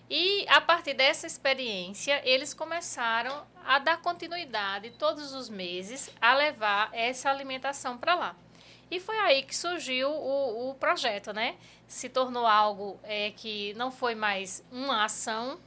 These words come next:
solta, mas contínua. Então, todo mês acontece, se leva esse alimento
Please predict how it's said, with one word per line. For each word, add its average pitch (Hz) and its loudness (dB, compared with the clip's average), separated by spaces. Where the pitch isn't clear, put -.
solta, 247 2
mas 233 2
contínua. 302 -2
Então, 214 -6
todo 285 2
mês 226 -6
acontece, 202 -10
se - -2
leva 233 6
esse 220 -2
alimento 196 -6